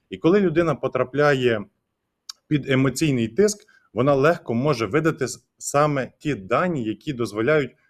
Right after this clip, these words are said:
шахраям отримати доступ до рахунку.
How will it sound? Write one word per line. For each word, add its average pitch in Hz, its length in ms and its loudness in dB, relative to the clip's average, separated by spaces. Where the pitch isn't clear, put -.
шахраям 120 600 -2
отримати 131 460 -4
доступ 127 460 -4
до 131 120 2
рахунку. 98 560 -4